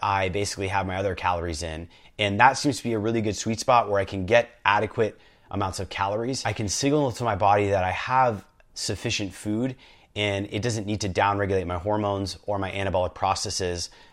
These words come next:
in order for me to have optimal testosterone levels. Keep in mind, you can have testosterone that varies throughout your day.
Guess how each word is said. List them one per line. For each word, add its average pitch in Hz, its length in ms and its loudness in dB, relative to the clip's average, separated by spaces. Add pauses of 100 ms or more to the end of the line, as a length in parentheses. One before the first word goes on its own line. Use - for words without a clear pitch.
(120)
in 104 120 -4
order 98 200 0
for 101 160 -6
me 92 140 -2
to 90 480 -4
have 95 360 2
optimal 90 480 -4
testosterone 82 480 -6
levels. 76 440 -10
Keep 165 220 -2
in 151 160 2
mind, 110 400 0 (140)
you 117 180 0
can 156 160 0
have 143 260 2
testosterone 107 680 0
that 90 160 -2
varies 87 640 0
throughout 98 460 0
your 92 100 -4
day. 80 300 0